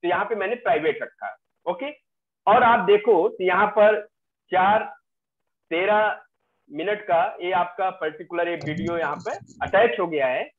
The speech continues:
और इस video का लिंक भी बन गया है। ओके, और इस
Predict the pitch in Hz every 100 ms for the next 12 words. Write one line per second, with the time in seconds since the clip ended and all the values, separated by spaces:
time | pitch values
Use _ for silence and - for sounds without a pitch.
0 | _ - 190 240 - 151 175 214 254 262
1 | 247 180 214 214 185 247 175 135 113 101
2 | - _ _ _ _ _ _ 170 208 311
3 | - _ _ _ _ - 226 262 269